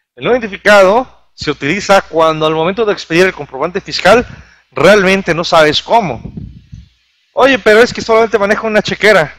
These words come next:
Ah, y si es mayor a dos mil pesos, ya de cajón sabes cómo es que lo va a pagar. Así que ahí no hay tanto problema. Clara, se está dando que el proveedor no quiere modificar su método de pago.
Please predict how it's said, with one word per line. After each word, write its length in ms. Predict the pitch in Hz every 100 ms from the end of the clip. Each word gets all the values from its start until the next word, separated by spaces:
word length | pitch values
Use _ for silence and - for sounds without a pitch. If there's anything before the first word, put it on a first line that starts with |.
| _ -
Ah, 400 | 117 139 151 165
y 60 |
si 100 | 147
es 80 | 151
mayor 220 | 151 151
a 20 | 143
dos 120 | 127
mil 120 | 151
pesos, 460 | 175 156 185 - - - _ _
ya 140 | 127 131
de 100 | 143
cajón 300 | 139 147 147
sabes 320 | 123 127 -
cómo 200 | 127 135
es 60 | -
que 80 |
lo 100 | 113
va 80 | 101
a 60 | 104
pagar. 300 | 131 214 139 - _ _ _ -
Así 200 | 120 156
que 100 | 147
ahí 400 | 143 160 170 - _ _
no 140 | 131 143
hay 80 |
tanto 400 | 151 139 127 -
problema. 640 | 131 135 151 185 131 110 _ _ _ _ _ _ _ _ _ _ _ _ _ - - - - - - _ -
Clara, 540 | 170 208 165 120 - _ _ _
se 260 | - -
está 480 | 160 226 247 254 214 _
dando 340 | 180 214 214 214
que 80 | 175
el 100 | 151
proveedor 600 | 151 139 139 175 190 180
no 160 | 185
quiere 260 | - 180 190
modificar 540 | 170 135 135 - 156
su 100 | -
método 320 | 139 147 165
de 80 | 151
pago. 420 | 131 165 185 135